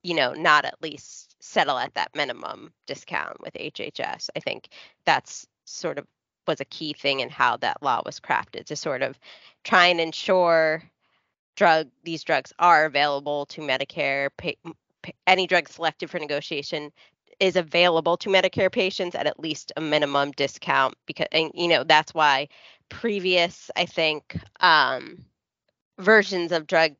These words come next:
price negotiation that had been put forward were seen as sort of less politically popular or feasible, because those usually involved formularies to get to cost saving, and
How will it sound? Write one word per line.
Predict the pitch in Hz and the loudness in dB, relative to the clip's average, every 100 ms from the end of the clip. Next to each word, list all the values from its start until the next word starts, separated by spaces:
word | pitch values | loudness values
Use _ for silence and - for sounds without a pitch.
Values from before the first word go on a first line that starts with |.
| _ | _
price | - 165 156 | 0 0 0
negotiation | 165 160 156 165 165 - 151 | -4 -4 -4 -4 -6 -4 -2
that | 147 | -2
had | 147 | -4
been | 151 151 | -10 -10
put | - 170 | -10 -12
forward | - - 160 156 151 147 | -10 0 0 2 0 -2
were | 151 | -6
seen | - 170 160 | -4 -6 -2
as | 139 | -2
sort | - 170 151 | -2 -4 -4
of | 143 - - - | -6 -14 -20 -8
less | 170 160 - - - | 2 4 2 -6 -20
politically | - 180 160 151 - 160 | -6 -2 0 -2 -6 -8
popular | - - 143 - 160 151 139 | -8 -6 -6 -6 -4 -2 -2
or | - | -4
feasible, | - 160 147 151 143 139 | -8 -10 -4 -2 0 -2
because | 151 - 139 139 73 131 - _ _ _ _ _ _ | -6 -4 2 2 2 -4 -14 _ _ _ _ _ _
those | 185 165 160 | 6 6 4
usually | 160 151 165 165 | -2 -2 0 2
involved | 143 147 143 135 123 | 2 4 6 6 2
formularies | - 170 165 165 170 175 185 185 185 185 | -6 -2 0 0 2 4 4 2 0 -2
to | - | 0
get | 185 - | 0 0
to | 214 | -6
cost | - 185 202 - - | 2 2 2 -4 -2
saving, | 214 196 185 190 185 | 2 4 4 0 0
and | 147 139 127 | -4 -6 -10